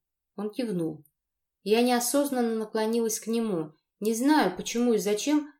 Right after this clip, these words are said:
но неожиданно очень захотелось вдохнуть его умопомрачительный запах и нежно провести ладонью по гладко выбритой щеке. «Спокойной ночи, Ева».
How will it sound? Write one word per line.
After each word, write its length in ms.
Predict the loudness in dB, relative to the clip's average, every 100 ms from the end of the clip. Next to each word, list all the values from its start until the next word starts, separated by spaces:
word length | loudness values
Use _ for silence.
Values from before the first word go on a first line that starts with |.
| _ -4
но 80 |
неожиданно 680 | 0 2 0 0 0 0 0
очень 280 | -2 -2 -4
захотелось 680 | -4 -4 -2 0 -2 -2 -4
вдохнуть 580 | -4 -4 -4 -4 -4
его 180 | -2 -2
умопомрачительный 1120 | -2 -2 -4 -4 -2 -2 -2 -4 -6 -6 -6
запах 500 | -2 -2 -2 -6 -12 _ _ -6
и 100 | -2
нежно 340 | 0 0 -2
провести 440 | -2 -2 -2 -4 -4
ладонью 520 | -4 -2 -2 -2 -4
по 120 | -4
гладко 400 | -2 -4 -4 -4
выбритой 440 | -2 0 -2 -2
щеке. 560 | -4 -6 -8 -8 -10 -12 _ _ _ _ _ _ _ _ _ _ _ _
«Спокойной 560 | -10 -8 -4 -2 0
ночи, 340 | 0 -2 -4 -4
Ева». 500 | 0 0 -2 -6